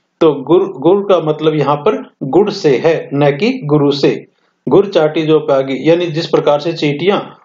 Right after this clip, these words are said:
गुड़ के साथ चिपट जाती हैं, उसी का भाव यहाँ पर रखा गया है। तो इसका मतलब यहाँ पर गुड़ से है, गुड़ का। गोपियां कौन सी बात किसे बताना चाहती थी?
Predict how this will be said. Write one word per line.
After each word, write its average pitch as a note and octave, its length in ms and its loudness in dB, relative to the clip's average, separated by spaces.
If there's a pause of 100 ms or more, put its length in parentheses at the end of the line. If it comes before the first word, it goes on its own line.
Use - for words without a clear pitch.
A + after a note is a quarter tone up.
(120)
गुड़ G3 200 0
के F#3 180 2
साथ D3+ 200 0 (200)
चिपट G3+ 280 0
जाती D3 340 0
हैं, G#3+ 360 -2 (420)
उसी G3+ 260 2
का F3+ 120 2
भाव D#3 340 0
यहाँ C#3+ 260 0
पर - 300 -2
रखा E3+ 280 2
गया B2 240 -6
है। B2+ 320 -6
तो D#3 60 2
इसका D3+ 240 2
मतलब D3+ 280 -2
यहाँ C#3+ 200 0
पर - 220 -4
गुड़ D#3+ 220 2
से C#3 220 -2
है, A#2+ 200 0
गुड़ C#3 160 2
का। A#2+ 380 -2 (1040)
गोपियां E3+ 340 2
कौन G3 180 0
सी G3 160 0
बात F3 280 0
किसे F3+ 240 0
बताना D#3 400 0
चाहती C#3 420 -2
थी? - 380 -4